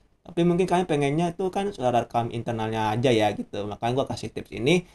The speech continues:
Mungkin tips ini juga bakal efektif buat kalian yang ingin merekam Genshin Impact secara internal menggunakan A D V Screen Recorder ya.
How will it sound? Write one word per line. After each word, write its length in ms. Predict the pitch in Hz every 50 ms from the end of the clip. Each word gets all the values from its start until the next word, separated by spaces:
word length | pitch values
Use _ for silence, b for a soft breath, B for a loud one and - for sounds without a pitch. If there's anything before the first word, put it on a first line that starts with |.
| b b b
Mungkin 240 | 139 139 170 190 180
tips 160 | 185 180 -
ini 160 | 143 156 180
juga 240 | 170 160 127 127 127
bakal 320 | 120 117 110 - 113 - 110
efektif 400 | - 113 107 - - 143 139 -
buat 240 | 117 113 110 107
kalian 400 | - 113 107 107 110 113 117 113
yang 160 | 113 107 104 113
ingin 160 | 110 110 110
merekam 320 | 104 - 110 110 110 107
Genshin 320 | 110 104 104 - 110 104 -
Impact 320 | - 151 151 - - _
secara 160 | - 123 120 110 113
internal 480 | 104 - 107 104 101 104 98 107 127 - _ _ _ _ _ _ _
menggunakan 480 | - 123 117 123 123 123 120 - 143 135
A 80 | 120 120
D 80 | 123
V 160 | 120 123 127
Screen 240 | 120 - - 117 117
Recorder 400 | 120 - - - 113 113 120 123
ya. 240 | 104 101 98 98